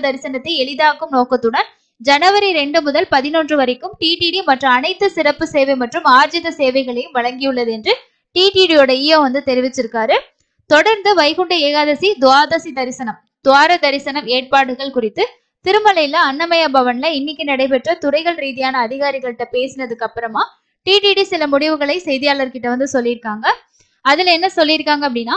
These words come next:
மங்களகரமான வைகுண்ட ஏகாதசி ஜனவரி ரெண்டாம் தேதியும்,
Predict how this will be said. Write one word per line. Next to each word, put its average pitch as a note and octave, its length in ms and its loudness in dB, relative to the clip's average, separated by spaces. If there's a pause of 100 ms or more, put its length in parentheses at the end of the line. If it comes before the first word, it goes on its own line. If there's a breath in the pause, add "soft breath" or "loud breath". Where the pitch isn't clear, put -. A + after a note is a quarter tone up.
(140)
மங்களகரமான D#4+ 960 2
வைகுண்ட C#4+ 580 0
ஏகாதசி B3+ 560 0 (440)
ஜனவரி F#4 480 4
ரெண்டாம் C#4+ 400 0
தேதியும், A#3+ 420 -2